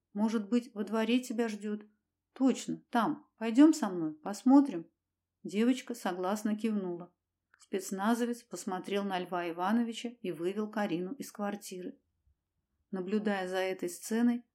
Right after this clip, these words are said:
Гуров подумал о том, что Марина Левинская теперь возненавидит его окончательно.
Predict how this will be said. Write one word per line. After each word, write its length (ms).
Гуров 460
подумал 420
о 160
том, 400
что 220
Марина 480
Левинская 800
теперь 360
возненавидит 800
его 280
окончательно. 880